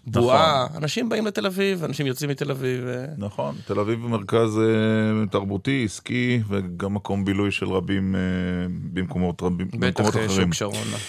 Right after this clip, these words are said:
Speaker 1: כן.
Speaker 2: שלום לשגריר ישראל בלונדון, מרק רגב.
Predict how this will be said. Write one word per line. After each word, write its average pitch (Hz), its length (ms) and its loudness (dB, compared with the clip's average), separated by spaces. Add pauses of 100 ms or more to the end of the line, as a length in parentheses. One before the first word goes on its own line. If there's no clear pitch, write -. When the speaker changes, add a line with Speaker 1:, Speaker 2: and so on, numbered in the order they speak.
(160)
Speaker 1:
כן. 110 180 -8
Speaker 2:
שלום 143 340 6
לשגריר 143 500 6
ישראל 131 360 6
בלונדון, 123 1000 4
מרק 110 340 0
רגב. 87 480 2